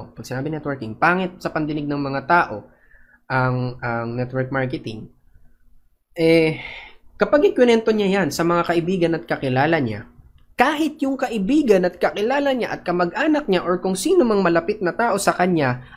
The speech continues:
ay wala namang experience sa ganitong klase ng negosyo, hindi naman nagkaroon ng success sa ganitong klase ng negosyo,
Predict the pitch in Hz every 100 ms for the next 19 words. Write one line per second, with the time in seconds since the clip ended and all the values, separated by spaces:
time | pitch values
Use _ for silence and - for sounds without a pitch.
0 | - 202 196 208 220 311 320 302 285 254
1 | 233 226 - - 277 330 269 143 123 117
2 | - - - - - - 214 214 220 247
3 | 233 208 277 - 220 165 147 123 180 247
4 | 110 120 - - _ 202 208 190 330 294
5 | 262 233 185 202 233 277 208 - - -
6 | 330 202 - - - - - - - 185
7 | 190 185 190 185 208 262 202 175 156 131
8 | 135 277 - 110